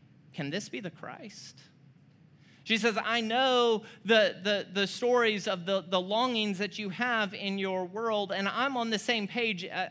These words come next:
I found this story. Does this make sense? Does this make sense of your, of your understanding of the world, of your experience of the world?"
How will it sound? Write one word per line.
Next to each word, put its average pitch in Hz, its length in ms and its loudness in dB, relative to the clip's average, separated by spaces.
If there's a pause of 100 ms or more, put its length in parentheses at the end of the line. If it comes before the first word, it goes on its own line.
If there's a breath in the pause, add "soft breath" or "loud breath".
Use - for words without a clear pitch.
I 220 140 2
found 262 300 0
this 226 140 0
story. 285 480 -2
Does 202 220 -2
this 277 180 -6
make 262 220 -4
sense? 277 540 -10 (340 loud breath)
Does 240 140 -2
this 277 160 -2
make 254 160 -2
sense 262 360 -2
of 202 240 -6
your, 214 340 0 (400 loud breath)
of 180 180 -4
your 240 380 -2
understanding 160 520 -2
of 147 80 -16
the 156 80 -4
world, 147 280 -6
of 175 120 -8
your 254 260 0
experience 165 640 -6
of 143 240 -10
the - 60 -10
world?" - 360 -14